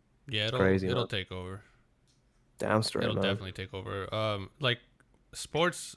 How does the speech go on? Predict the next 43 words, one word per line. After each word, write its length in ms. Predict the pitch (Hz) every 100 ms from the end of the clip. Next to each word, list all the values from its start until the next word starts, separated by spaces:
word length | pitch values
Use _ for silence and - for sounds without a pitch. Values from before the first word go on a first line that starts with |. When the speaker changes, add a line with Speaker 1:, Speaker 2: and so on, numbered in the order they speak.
| -
Speaker 1:
I 120 | - 127
get 280 | 143 135
why 240 | 120 110 104
sports 340 | - 123 113
can 140 | - 107
be, 160 | 101
like, 220 | 95 92 - - - -
entertaining 460 | 117 110 - 107 101
to 80 |
watch, 280 | 95 98 101
but 100 | -
when 120 | 98 117
you're 100 | 151
watching, 280 | 113 - 101
like, 200 | 95 95
a 20 |
game 220 | 95 101
like 180 | 90 -
Overwatch 500 | 104 98 101 104 104
or 60 | 101
something, 280 | - 101 95
it's 120 | 95
just, 260 | 107 101 - _ _ _ _ -
that's 140 | 113
something 220 | 139 104
you 80 | 92
c-, 140 | - _ -
couldn't 320 | - 104 92
do 160 | 95
in 80 | 90
real 240 | 90 87 85
life, 320 | 85 85 -
you 60 |
know? 180 | 87 92 - _ _ -
All 120 | 98
the 80 | 92
powers 480 | - 98 90 90 92
and 140 | 123
Speaker 2:
Oh. 20 |
Speaker 1:
effects, 460 | - - 95 95 -
it's 120 | 87
colorful, 680 | - - 98 92 - 98 92
it's, 260 | 92 -